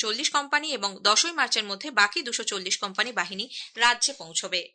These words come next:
ভোটার তালিকায় বিশেষ নিবিড় সংশোধনের পর কেরালায় চূড়ান্ত ভোটার তালিকা আজ প্রকাশিত হয়েছে। এর মধ্যে দিয়েই রাজ্যের এসআইআর প্রক্রিয়া সম্পন্ন হলো।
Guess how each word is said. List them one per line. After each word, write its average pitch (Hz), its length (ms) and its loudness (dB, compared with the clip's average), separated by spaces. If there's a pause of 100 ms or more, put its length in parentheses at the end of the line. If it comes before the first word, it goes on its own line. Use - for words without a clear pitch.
(220)
ভোটার 285 300 6
তালিকায় 392 360 2
বিশেষ 349 320 4
নিবিড় 330 340 0
সংশোধনের 294 520 -2
পর 285 160 6
কেরালায় 277 440 4
চূড়ান্ত 320 280 -6
ভোটার 262 300 -6
তালিকা 240 340 0 (120)
আজ 202 80 2 (100)
প্রকাশিত 190 400 -2
হয়েছে। 190 320 0 (160)
এর 214 80 4
মধ্যে 240 240 -8
দিয়েই 277 240 -4
রাজ্যের 208 400 2
এসআইআর 285 400 -2
প্রক্রিয়া 190 300 0
সম্পন্ন 170 420 -4
হলো। 180 200 -4